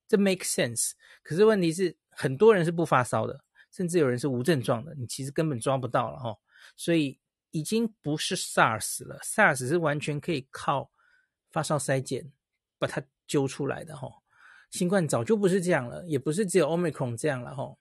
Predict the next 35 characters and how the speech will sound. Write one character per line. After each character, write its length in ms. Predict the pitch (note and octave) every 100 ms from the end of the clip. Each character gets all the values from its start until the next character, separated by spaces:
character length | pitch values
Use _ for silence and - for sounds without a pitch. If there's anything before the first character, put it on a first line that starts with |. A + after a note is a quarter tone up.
| _
那 380 | E3 D#3 D3 C3+ C#3
可 120 | C#3
是 80 | F3+
我 160 | D#3
是 60 | C#3
不 160 | F#3+
反 260 | G#3 C#3+ B2+
对 220 | E3+ D#3
发 160 | C3 D3
烧 160 | D#3
筛 180 | C#3+ D3
检。 120 | C#3+ - _ _ _ _
对， 260 | F#3+ F3 D#3
居 160 | - A#3
家 140 | B3+
照 180 | A#3+ A#3
护 120 | A#3
人 180 | G3 E3+
目 180 | A#3 F#3
前 200 | F3 D#3+
是 100 | F#3+
规 220 | F#3 F3
定 160 | F3+
只 140 | D3 D#3
有 100 | C3+
快 180 | D#3+ C#3+
筛， 240 | D3 C#3
不 140 | C3+
用 180 | C#3 C#3
P 140 | C3 B2
C 120 | C#3+
R， 80 | A#2
没 120 | D#3
有 100 | E3
错， 400 | - F#3 B2